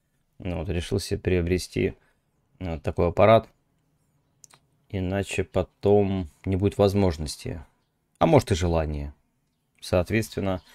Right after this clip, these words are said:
получаем, э, что получаем? Получаем мы аппарат на высоком ранге.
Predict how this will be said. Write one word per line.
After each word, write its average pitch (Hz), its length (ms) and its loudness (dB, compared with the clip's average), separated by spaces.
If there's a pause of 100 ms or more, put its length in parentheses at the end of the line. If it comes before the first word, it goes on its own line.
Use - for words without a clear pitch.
(220)
получаем, 98 540 0 (500)
э, 90 260 -6
что - 200 -6
получаем? 92 680 -4 (420)
Получаем 95 500 -2
мы 85 100 -4
аппарат 107 400 0 (2750)
на 98 80 -2
высоком 92 420 -4
ранге. 98 440 2